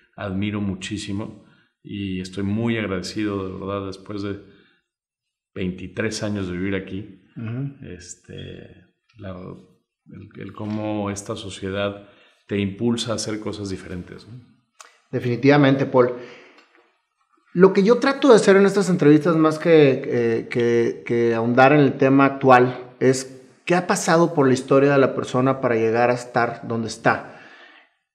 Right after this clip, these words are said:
Speaker 2: ¿Cuáles son los obstáculos que has tenido? ¿Cuál es la historia de Paul?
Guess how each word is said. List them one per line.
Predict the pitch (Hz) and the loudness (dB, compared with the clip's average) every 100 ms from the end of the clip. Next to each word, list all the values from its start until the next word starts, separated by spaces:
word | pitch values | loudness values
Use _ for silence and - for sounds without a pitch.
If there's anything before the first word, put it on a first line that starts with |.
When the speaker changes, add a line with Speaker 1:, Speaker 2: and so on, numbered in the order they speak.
| _ _ _ _ | _ _ _ _
Speaker 2:
¿Cuáles | 151 170 | 4 4
son | 160 160 | 2 0
los | 147 | 0
obstáculos | 139 - - 131 123 | -4 -4 -2 -2 -4
que | 135 | -6
has | 123 | -6
tenido? | 127 123 127 123 - | -2 0 2 2 0
¿Cuál | 156 | 0
es | 196 | 2
la | 175 | 0
historia | - 151 151 135 | 2 2 4 2
de | |
Paul? | - 127 127 - | 4 4 4 -2